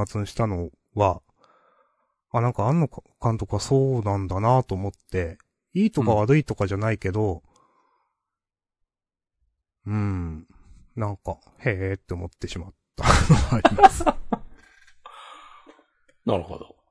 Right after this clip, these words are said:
Speaker 1: はい。それがね、唯一ちょっと。うん。だから、あの、シンジ君が立ち直るというか、大人になっていくようなのも、
Speaker 2: うん。
Speaker 1: ちょっと嫌だっ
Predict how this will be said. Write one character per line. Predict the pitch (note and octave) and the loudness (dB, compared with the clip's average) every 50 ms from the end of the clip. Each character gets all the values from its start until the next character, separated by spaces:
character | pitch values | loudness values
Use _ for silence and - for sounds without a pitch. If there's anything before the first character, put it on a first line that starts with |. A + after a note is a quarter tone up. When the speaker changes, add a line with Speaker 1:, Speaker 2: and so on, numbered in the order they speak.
| _ _ _ _ _ | _ _ _ _ _
Speaker 1:
は | _ - - G#2+ F2 E2+ | _ -12 -10 -10 -10 -10
い。 | - _ _ _ _ _ _ _ - _ _ _ _ _ _ _ _ _ _ _ _ _ _ _ _ _ _ _ _ _ | -14 _ _ _ _ _ _ _ -20 _ _ _ _ _ _ _ _ _ _ _ _ _ _ _ _ _ _ _ _ _
そ | _ - - - D3+ | _ -20 -14 -10 -6
れ | E3 F3+ | -6 -4
が | F3+ F3 F3 | -4 -4 -4
ね、 | E3+ D3+ A2+ | -2 -2 -2
唯 | A2 C#3 D3+ D3+ B2 | -2 0 0 0 0
一 | - _ - - - G2 F2 - - | -2 _ -16 -12 -10 -10 -10 -10 -10
ち | - G#2 | -10 -10
ょ | |
っ | F#2 _ _ _ - | -10 _ _ _ -10
と。 | F#2 D#2+ - _ _ _ _ _ _ _ _ _ _ _ _ _ _ _ _ _ _ _ _ _ _ _ - | -10 -10 -10 _ _ _ _ _ _ _ _ _ _ _ _ _ _ _ _ _ _ _ _ _ _ _ -10
う | A2 | -8
ん。 | A2 G#2 G2 G2 F#2+ G2+ | -8 -6 -6 -8 -8 -6
だ | A2+ C#3 | -8 -6
か | C#3 - C#3 | -4 -2 0
ら、 | C3 C3 C3+ B2+ A2+ F2+ - - | 0 2 2 0 0 -2 -4 -6
あ | B2+ B2+ B2 | -6 -4 -4
の、 | A#2+ A#2+ A#2 A2+ G#2+ G2+ - _ _ _ _ _ _ _ _ _ _ _ _ | -4 -4 -4 -4 -6 -8 -12 _ _ _ _ _ _ _ _ _ _ _ _
シ | - - - A3+ | -10 -2 0 2
ン | A3 | 2
ジ | E3+ C#3+ | 2 0
君 | - - A#2 A2 | -2 -2 -4 -2
が | G#2 G#2 G#2 G2+ F#2+ - _ _ _ _ _ _ _ _ _ _ _ _ _ _ | 0 0 -2 -2 -4 -8 _ _ _ _ _ _ _ _ _ _ _ _ _ _
立 | - - B2 | -2 -2 -2
ち | - - E3 | 0 0 2
直 | F3 F#3 F#3+ F3+ D3 | 4 4 6 4 4
る | A2+ G2 | 2 0
と | - - G2+ | -2 -2 -2
い | F#2+ | -2
う | F#2 - | -4 -6
か、 | - F2+ F#2 - _ _ _ _ _ _ _ _ - | -6 -8 -8 -8 _ _ _ _ _ _ _ _ -6
大 | G#2+ A#2 | -6 -4
人 | - - D3+ D#3+ D#3 | -2 0 2 2 4
に | D#3+ D#3+ | 4 4
な | D#3+ D#3+ F#2 | 4 2 2
っ | |
て | F2 E2+ - G2 | 0 -2 -4 -4
い | F#2 | -4
く | - - G#2+ | -2 -2 -2
よ | A2 A2 G2+ | -2 -2 -2
う | |
な | F#2+ F#2 | -4 -4
の | F#2+ F#2 F2+ | -6 -6 -6
も、 | F#2+ F#2+ F#2 E2+ | -6 -6 -6 -8
Speaker 2:
う | - | -10
ん。 | _ _ _ _ _ | _ _ _ _ _
Speaker 1:
ち | - - | -6 -6
ょ | |
っ | D3 | -4
と | - G2+ | -2 -2
嫌 | G2 A2 B2 A2+ | 2 2 4 2
だ | F#2 | 2
っ | E2 | -2